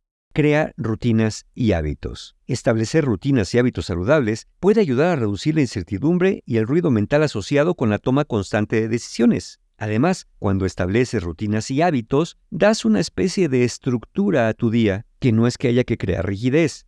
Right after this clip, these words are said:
es que cuando menos ya sabes, por ejemplo, "Me voy a levantar a esta hora, en este espacio voy a escribir, esta va a ser mi media hora de pensar", y el resto del día,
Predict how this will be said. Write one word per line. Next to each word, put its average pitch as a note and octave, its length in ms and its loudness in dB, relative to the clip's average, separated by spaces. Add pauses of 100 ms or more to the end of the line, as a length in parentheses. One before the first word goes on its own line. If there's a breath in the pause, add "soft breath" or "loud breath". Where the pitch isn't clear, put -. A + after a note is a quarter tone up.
(100)
es - 200 -6
que D#3 200 0
cuando G#2 320 0
menos B2 340 4
ya B2 120 -2
sabes, A#2 600 -2
por C3+ 160 0
ejemplo, A#2 480 -2 (180)
"Me A#2 160 0
voy A#2 220 4
a G#2 40 4
levantar F#2 440 0
a F2 40 0
esta F2+ 260 -2
hora, C#3 320 0 (160)
en G2+ 220 -2
este G#2 200 -2
espacio G2+ 440 0
voy F#2+ 200 0
a - 20 -2
escribir, C3+ 600 -2 (160)
esta B2+ 260 -2
va G#2 80 2
a A2 40 0
ser B2 140 -2
mi G2+ 140 0
media G2 320 0
hora F#2+ 160 0
de F#2 120 -6
pensar", E3+ 480 -2 (160)
y F3 100 2
el F#3 80 4
resto G#3+ 260 2
del F#3+ 120 0
día, G3+ 300 0